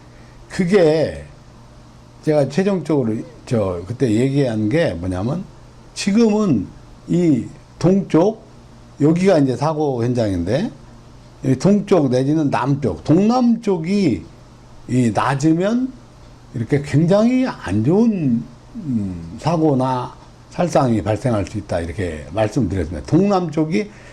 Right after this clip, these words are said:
낮다는 거는 여기는 땅이니까 이렇지만, 이쪽에 이제 비가 내리면 여기에 물들이 전부 이쪽으로 몰려들겠죠. 동남쪽에 물이 보인다는 얘기죠, 비가 내리면. 그러니까 이게,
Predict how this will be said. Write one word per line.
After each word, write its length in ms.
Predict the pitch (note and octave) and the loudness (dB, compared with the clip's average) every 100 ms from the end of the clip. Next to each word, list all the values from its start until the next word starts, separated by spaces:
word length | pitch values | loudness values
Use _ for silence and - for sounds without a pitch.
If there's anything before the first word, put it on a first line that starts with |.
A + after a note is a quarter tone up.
| - | -4
낮다는 640 | B2+ C3+ E3 - A#3+ A3+ | 0 0 2 2 2 2
거는 260 | F3+ E3 D#3+ | 2 2 2
여기는 560 | C#3+ E3 F#3+ F#3+ F3 D3 - - | 0 0 -2 0 -2 -4 -12 -6
땅이니까 1200 | - B3+ C4+ B3+ G#3 F#3 F3 E3+ D3 C3+ D3+ C#3+ B2 | -2 0 0 0 0 0 2 4 2 2 0 0 0
이렇지만, 560 | A2+ - D3+ C#3 A#2+ - - - - | -2 -2 0 0 -2 -4 -20 -20 -8
이쪽에 720 | D3+ D3 F#3+ F3+ F3 D3+ B2 - | -2 0 0 2 2 2 -2 -2
이제 180 | D3 D3+ | 0 2
비가 320 | - A#3 B3 | 2 4 4
내리면 460 | G#3 F#3 G3 G#3 E3+ - - | 4 0 -2 -2 -4 -10 0
여기에 340 | D#3 F3+ F#3 E3+ | 2 4 4 2
물들이 460 | D#3+ F#3+ G3 F#3+ | 2 0 0 -2
전부 640 | C#3 B3 C#4 C#4+ B3+ A3 F3 | 0 2 4 2 2 2 0
이쪽으로 320 | D#3+ F3 D#3 | -2 0 0
몰려들겠죠. 800 | B2 D3 E3 C3 A2+ F2+ - F2+ | 2 0 0 -2 -4 -4 -4 -4
동남쪽에 680 | D2+ D#3+ G#3 G#3 F3 F3+ D#3 | 2 4 4 2 2 0 2
물이 360 | A#2 C3+ F3 D3 | 2 0 0 2
보인다는 460 | C#3 A2 G#2 F2+ | 2 2 0 -2
얘기죠, 460 | E2+ D2+ C3+ C#3+ - - - - - - - | -2 -4 -2 -2 -4 -14 -20 -20 -20 -20 -4
비가 240 | B2+ B2 | 2 2
내리면. 560 | G2+ F#2 F#2 A2+ F3 G3+ | 2 -2 0 0 0 -2
그러니까 340 | C#3 B2+ F3+ | -2 2 2
이게, 440 | B2+ C3+ F#3 D3+ | 2 2 2 0